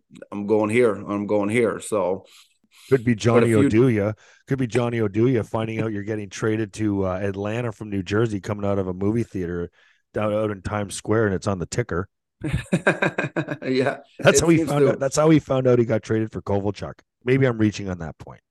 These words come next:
Speaker 2: Maybe I'm reaching on that point. And I don't wanna go too long on Kane, but it's, it's,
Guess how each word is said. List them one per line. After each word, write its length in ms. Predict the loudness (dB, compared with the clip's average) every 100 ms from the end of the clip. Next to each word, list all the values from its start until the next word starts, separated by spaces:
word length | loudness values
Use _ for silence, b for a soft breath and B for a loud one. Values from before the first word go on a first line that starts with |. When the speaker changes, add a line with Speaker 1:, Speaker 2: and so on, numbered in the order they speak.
| -8
Speaker 2:
Maybe 220 | -4 -4
I'm 100 | -4
reaching 220 | -4 -6
on 60 | -12
that 120 | -12
point. 200 | -10 -4
And 100 | 0
I 60 | 2
don't 120 | 4
wanna 160 | 2 2
go 140 | 0
too 220 | 2 2
long 220 | 2 2 -2
on 120 | -8
Kane, 220 | -8 -10 -4
but 180 | -2
it's, 320 | -2 -4 -12 -6
it's, 460 | -6 -4 -8 -10